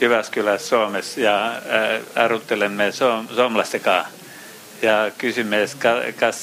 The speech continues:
äh, sa oled nõus nende piirangutega, mis puudutab soomlasi,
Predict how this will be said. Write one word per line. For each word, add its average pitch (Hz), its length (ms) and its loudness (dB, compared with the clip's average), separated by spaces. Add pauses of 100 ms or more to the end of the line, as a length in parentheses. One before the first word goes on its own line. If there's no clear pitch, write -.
(100)
äh, 110 440 2
sa 123 140 0 (420)
oled 117 240 0
nõus 127 320 0
nende 113 320 0
piirangutega, 104 880 0
mis 98 180 -6
puudutab 107 540 -2
soomlasi, 104 540 0